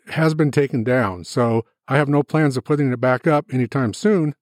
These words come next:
But if that were to happen, I'll let you know. Also, my new Facebook page is ready to open. It, in fact, it's open. It's ready to be looked at. It's ready to be followed if that's something you want to do.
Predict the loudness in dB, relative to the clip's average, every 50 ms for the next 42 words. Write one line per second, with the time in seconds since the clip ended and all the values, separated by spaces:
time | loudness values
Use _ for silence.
0 | _ _ _ _ _ _ 0 0 2 2 0 0 2 2 2 2 0 0 0 -2
1 | -2 -2 -2 -2 0 0 0 -2 -2 -2 -2 -2 -2 -4 -6 -12 _ _ _ _
2 | _ _ _ _ _ _ _ _ _ _ 0 0 0 2 2 2 2 2 2 2
3 | 2 2 0 0 -2 -6 _ _ 0 0 2 2 0 0 0 0 0 0 0 -2
4 | -4 -4 -4 -4 -6 -6 -6 -2 -2 -2 -2 0 0 0 0 0 -2 -6 -6 -2
5 | 0 2 2 2 0 0 -2 0 0 0 0 0 0 0 0 0 -2 -4 -6 -8
6 | -8 -6 -2 0 0 0 0 -2 -2 0 0 0 0 -2 -4 -6 -6 -6 -6 -4
7 | -2 -2 -2 -2 -2 0 2 4 4 4 4 2 2 0 0 -2 -4 -2 0 0
8 | 0 -2 -2 -2 0 0 2 2 0 -2 -2 -2 -4 -2 0 0 -2 0 2 2
9 | 2 4 2 2 0 -2 -2 -4 -2 -4 -4 -4 -4 -4 -4 -4 -4 -2 0 0
10 | 2 2 2 0 0 0 2 2 2 0